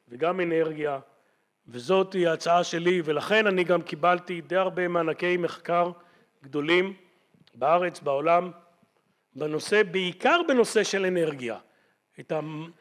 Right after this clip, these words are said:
את המענקי מחקר הגדולים קיבלתי בנושא של אנרגיה. מדוע דווקא בנושא של אנרגיה?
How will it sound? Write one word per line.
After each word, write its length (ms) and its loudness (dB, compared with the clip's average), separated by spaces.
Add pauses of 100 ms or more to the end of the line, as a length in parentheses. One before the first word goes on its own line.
(140)
את 40 -20
המענקי 720 -2
מחקר 340 -2
הגדולים 400 -4
קיבלתי 460 -4
בנושא 340 -6
של 220 -6
אנרגיה. 500 0 (460)
מדוע 400 6
דווקא 320 4
בנושא 400 -2
של 200 -4
אנרגיה? 560 2